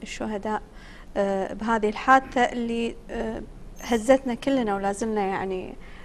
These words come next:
آه، نحاول إن احنا نستوعب ما حصل، آه، وشنو الدروس اللي نستفيدها من اللي حصل. آه، من أهم الشغلات يعني ما أقدر ما أذكر ال-، آه، ال-،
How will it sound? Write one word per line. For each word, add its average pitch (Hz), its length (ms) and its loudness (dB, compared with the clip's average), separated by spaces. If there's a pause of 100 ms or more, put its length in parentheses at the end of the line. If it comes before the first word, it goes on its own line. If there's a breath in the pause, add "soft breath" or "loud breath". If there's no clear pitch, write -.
(140 loud breath)
آه، - 240 -4
نحاول 226 400 6
إن 220 100 0
احنا 226 220 0
نستوعب 214 560 0 (360)
ما 208 100 2
حصل، 208 380 0 (560 loud breath)
آه، 214 260 -2
وشنو 320 220 0
الدروس 302 480 4
اللي 269 140 2
نستفيدها 254 680 -2 (180)
من 202 160 -2
اللي 196 180 -4
حصل. - 360 -8 (580 loud breath)
آه، 214 920 2
من 240 280 2
أهم 311 280 4
الشغلات 269 540 6
يعني 214 180 2
ما 233 120 6
أقدر 277 380 8
ما 240 220 4
أذكر - 460 -2
ال-، 208 520 -2 (680 loud breath)
آه، 208 300 -4 (100)
ال-، 202 680 -6